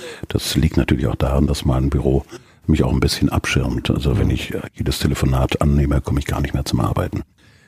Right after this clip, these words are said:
Speaker 1: Hier war es aber so, dass ich damals diese E-Mail schon sehr berührend fand und sie auch ausgedruckt hatte, habe sie dann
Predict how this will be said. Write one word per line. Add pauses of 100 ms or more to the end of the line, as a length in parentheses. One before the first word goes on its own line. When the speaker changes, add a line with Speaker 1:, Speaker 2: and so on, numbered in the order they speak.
(360)
Speaker 1:
Hier
war
es
aber
so,
dass
ich
damals
diese
E-Mail
schon
sehr
berührend
fand
und (340)
sie
auch
ausgedruckt
hatte,
habe
sie
dann